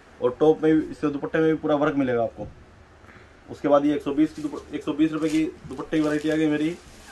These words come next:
ये भी pure work आएगा, पूरा दुपट्टे में पूरा भरा हुआ वर्क आएगा, ये देखिए। और दोनों side border पे less मिलेंगी इसमें देखने के लिए, जितने भी दुपट्टे आपको दिख रहे हैं।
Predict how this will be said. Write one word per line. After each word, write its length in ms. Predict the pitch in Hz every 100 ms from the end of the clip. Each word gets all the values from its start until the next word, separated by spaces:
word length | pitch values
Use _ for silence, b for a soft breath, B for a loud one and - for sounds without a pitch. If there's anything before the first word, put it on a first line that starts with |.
| -
ये 160 | 127 143
भी 100 | 151
pure 340 | 143 151 147 - - - - 117
work 220 | 143 160
आएगा, 160 | 165 160
पूरा 180 | 160
दुपट्टे 300 | 160 156 -
में 120 | 160 -
पूरा 140 | 151
भरा 180 | 135 147
हुआ 160 | 170
वर्क 220 | 156 160 151
आएगा, 300 | 156 175 202 - -
ये 80 | 123
देखिए। 300 | 113 110 110 - - - - -
और 120 | 123 120 110 - 110
दोनों 220 | 139 147
side 200 | 156 151
border 200 | 151 151
पे 100 | 143
less 160 | 160 160
मिलेंगी 300 | 165 165 175
इसमें 200 | 165 160
देखने 220 | 151 156
के 80 | 160
लिए, 200 | 170 190 - 113
जितने 220 | 123 156
भी 60 | 156
दुपट्टे 280 | 151 156 156
आपको 180 | 151 156
दिख 140 | 151
रहे 120 | 156
हैं। 180 | 156